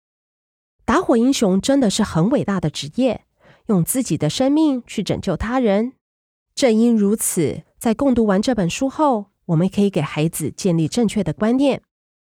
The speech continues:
像是家电要正确的使用，不可以玩火。如果是跟国小的孩童一起共读这本书，我们可以请孩子自己找看看，每段文字里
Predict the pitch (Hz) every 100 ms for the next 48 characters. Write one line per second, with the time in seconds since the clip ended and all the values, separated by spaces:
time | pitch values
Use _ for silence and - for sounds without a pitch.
0 | _ - 214 - 208 254 254 277 285 233
1 | 214 202 - 180 - 165 156 - 107 226
2 | 262 208 - _ _ _ 415 - 233 156
3 | 135 139 185 151 - _ _ _ _ _
4 | _ - 294 359 277 285 254 254 - 180
5 | 247 233 156 151 143 160 180 156 - 185
6 | 147 202 165 143 147 170 90 - - 277
7 | 294 - _ _ _ _ _ - 160 196
8 | 208 202 - 170 - 151 185 - 196 165
9 | 208 180 151 - - 208 208 262 202 -
10 | _ _ _ 170 156 349 254 214 - 254
11 | 185 -